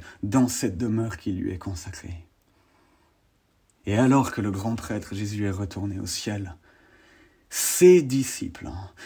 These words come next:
son Église, son corps sur terre sont eux-mêmes, de la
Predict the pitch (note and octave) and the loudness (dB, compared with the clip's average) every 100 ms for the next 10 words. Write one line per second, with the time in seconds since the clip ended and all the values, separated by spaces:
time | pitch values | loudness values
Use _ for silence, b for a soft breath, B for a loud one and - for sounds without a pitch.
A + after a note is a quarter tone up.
0 | B - - F#3 G3 F#3+ F3 D3 C#3 A#2 | B 2 4 6 6 8 8 8 6 4
1 | A2+ - D#3 D#3+ D3 D#3 C3+ - - - | 2 2 6 6 4 0 0 -4 -6 -6
2 | C3 A2+ - - C3+ C#3 F3 E3+ E3+ D#3 | -4 -4 -2 4 4 4 2 2 4 4
3 | B2+ G#2+ B B C3 B2 A#2+ | 2 -2 B B 4 6 4